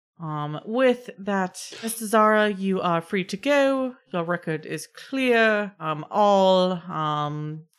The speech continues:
facts and, um, evidence tied to this case will be, of course, um, closed until your actual death. And, um,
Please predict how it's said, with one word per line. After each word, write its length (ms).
facts 680
and, 720
um, 540
evidence 560
tied 460
to 100
this 440
case 480
will 260
be, 260
of 240
course, 760
um, 640
closed 640
until 560
your 640
actual 540
death. 300
And, 540
um, 500